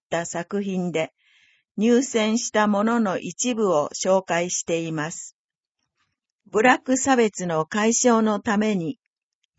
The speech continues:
すべての人は生まれながらにして自由、平等であり、幸せで健康に生きる権利があります。しかしながら、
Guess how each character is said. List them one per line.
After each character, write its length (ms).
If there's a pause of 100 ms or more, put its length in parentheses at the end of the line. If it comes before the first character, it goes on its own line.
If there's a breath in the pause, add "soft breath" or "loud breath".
(640)
す 240
べ 180
て 160
の 180
人 300
は 220 (460)
生 60
ま 180
れ 160
な 160
が 140
ら 160
に 180
し 140
て 280 (560)
自 200
由、 420 (360)
平 300
等 240
で 220
あ 100
り、 180 (360)
幸 540
せ 200
で 240 (160)
健 340
康 200
に 220
生 160
き 160
る 180
権 360
利 160
が 280
あ 60
り 160
ま 160
す。 280 (920)
し 180
か 160
し 180
な 140
が 140
ら、 180